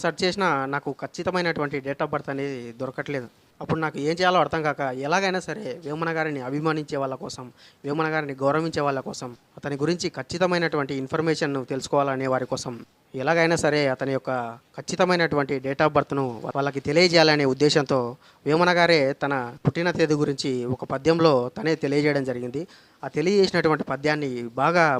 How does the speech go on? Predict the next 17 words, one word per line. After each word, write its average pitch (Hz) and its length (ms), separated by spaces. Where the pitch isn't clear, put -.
పరిశీలించి, 160 540
ఆ 131 60
పద్యంలో 180 360
అతడు 135 160
చెప్పినటువంటి 170 600
సంవత్సరానికి 147 600
మరియు 151 240
అతను 160 180
జీవించి 185 400
ఉన్నటువంటి 147 400
కాలానికి 143 440
మన 143 140
తెలుగు 175 220
ప్రాచీన 165 340
క్యాలెండర్ను 147 480
లేదంటే 147 280
పంచాంగంతో 165 520